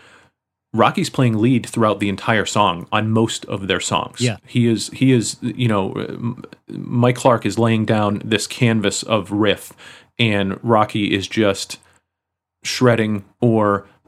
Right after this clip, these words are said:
Speaker 1: adding these sort of emotional bends and, and sweeps and stuff like that. And there's an element of insanity to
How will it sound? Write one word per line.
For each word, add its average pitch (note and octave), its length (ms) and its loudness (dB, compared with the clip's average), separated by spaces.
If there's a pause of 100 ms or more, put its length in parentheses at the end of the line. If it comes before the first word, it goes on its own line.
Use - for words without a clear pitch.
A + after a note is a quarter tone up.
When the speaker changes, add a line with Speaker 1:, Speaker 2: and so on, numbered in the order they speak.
Speaker 1:
adding A2+ 380 2
these G2+ 240 -2
sort G#2+ 220 -2
of F#2 180 -4
emotional A2 840 -2
bends G#2+ 680 0
and, G2 560 -6
and F2+ 240 -6
sweeps A2+ 560 -4
and F2+ 260 -4
stuff - 280 -4
like G2+ 160 -4
that. G2+ 240 0
And G#2 100 -6
there's G#2+ 140 -4
an G#2+ 120 -8
element B2 460 0
of G2+ 320 -4
insanity G#2+ 720 -6
to B2+ 520 -4